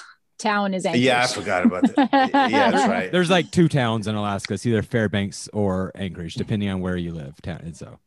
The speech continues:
Speaker 2: Yeah, and that, and that's it. And then town, well, the, the big village they call Anchorage. And then, yeah, so, uh, yeah, we came to Anchorage and, and we've been here for about five years now. Um, uh,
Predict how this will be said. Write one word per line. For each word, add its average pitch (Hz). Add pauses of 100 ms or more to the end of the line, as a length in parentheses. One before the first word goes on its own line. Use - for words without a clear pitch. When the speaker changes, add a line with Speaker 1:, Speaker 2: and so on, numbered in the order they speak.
(480)
Speaker 2:
Yeah, 120 (100)
and 104
that, 107
and 104
that's 101
it. 92
And 92
then 90
town, 95
well, 92
the, 92
the 90
big 90
village 92
they 90
call 87
Anchorage. 85
And 87
then, 87 (560)
yeah, 69
so, 85
uh, - (220)
yeah, 113
we 151
came 165
to 165
Anchorage 104
and, 101
and 104
we've 104
been 104
here 101
for 110
about 98
five 95
years 92
now. 87
Um, 82 (540)
uh, 65